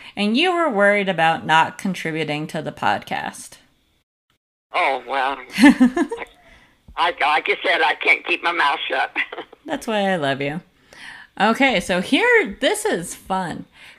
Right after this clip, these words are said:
Speaker 1: 'cause I, I went it, down such a rabbit hole with this. I didn't think I would find anything about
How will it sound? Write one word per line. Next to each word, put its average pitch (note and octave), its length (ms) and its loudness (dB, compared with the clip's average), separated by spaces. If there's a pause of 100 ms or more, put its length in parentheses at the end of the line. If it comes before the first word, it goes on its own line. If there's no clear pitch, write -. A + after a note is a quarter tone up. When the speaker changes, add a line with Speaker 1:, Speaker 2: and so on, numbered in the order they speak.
Speaker 1:
'cause F3 300 -2
I, D#4 600 0 (680)
I G#3+ 180 0
went B3 420 -2 (600)
it, G3 320 -6
down G3+ 380 2
such A3+ 360 -4
a B3 120 0
rabbit F3 480 2
hole C#3 280 -2
with C#3+ 260 -6
this. F2+ 380 -6
I G3 120 2
didn't B3 260 4
think G3+ 160 -2
I F3 80 2
would E3 160 -4
find D#3+ 460 0
anything D#3+ 600 -4
about D3+ 460 -4